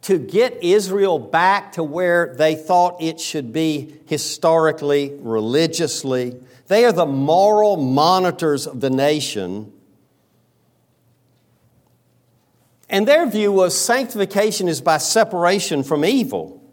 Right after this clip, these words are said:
And of course, by that standard, Jesus failed. If you look back, and it's very interesting, um, Sally's reading Numbers right now, and, uh, and, and there's a time in the book of Numbers in chapter fourteen where they grumbled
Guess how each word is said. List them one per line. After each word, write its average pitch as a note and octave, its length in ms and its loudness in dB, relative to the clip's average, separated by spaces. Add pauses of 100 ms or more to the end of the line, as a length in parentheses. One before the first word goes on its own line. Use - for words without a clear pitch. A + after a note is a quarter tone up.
(440)
And - 80 -12
of A2 80 -12
course, F#3 240 -4
by D3+ 160 2
that D#3+ 180 0
standard, C#3+ 540 -6
Jesus C#3 360 -10
failed. B2+ 600 -8 (1900)
If C3+ 160 -12
you D#3 100 -2
look E3+ 220 0
back, E3+ 360 2
and B2+ 120 0
it's B2+ 120 -6
very D3+ 220 -2
interesting, C3 640 -4
um, A2 360 -6
Sally's D3+ 400 0
reading C3+ 320 0
Numbers B2+ 420 -2
right B2 260 -2
now, B2+ 380 -6
and, A2+ 320 -10
uh, G#2+ 280 -4 (280)
and, A2+ 220 -8
and C3 200 -8
there's B2+ 200 -2
a C3 60 -4
time F#3+ 380 0
in C#3+ 120 2
the C3 80 0
book E3 200 -2
of D3 60 0
Numbers C#3+ 420 0
in B2+ 120 -4
chapter D3+ 320 -2
fourteen E3+ 480 -6
where C#3 100 0
they C#3 140 -2
grumbled B2 920 -2